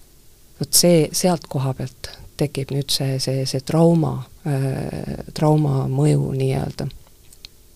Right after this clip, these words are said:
Et see on, see on midagi, mis ohustab olulisel määral tema, tema identiteeti, tema, tema elu.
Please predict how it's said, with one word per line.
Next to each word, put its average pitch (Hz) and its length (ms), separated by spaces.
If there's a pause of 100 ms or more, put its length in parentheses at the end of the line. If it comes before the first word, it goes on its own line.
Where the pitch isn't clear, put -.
(360)
Et - 140
see 165 160
on, 151 200
see - 160
on 147 60
midagi, 143 340
mis 143 180
ohustab 147 500 (140)
olulisel 143 440
määral 143 320
tema, 147 280 (160)
tema 139 400 (160)
identiteeti, 156 840
tema, 143 420
tema 143 300
elu. 151 180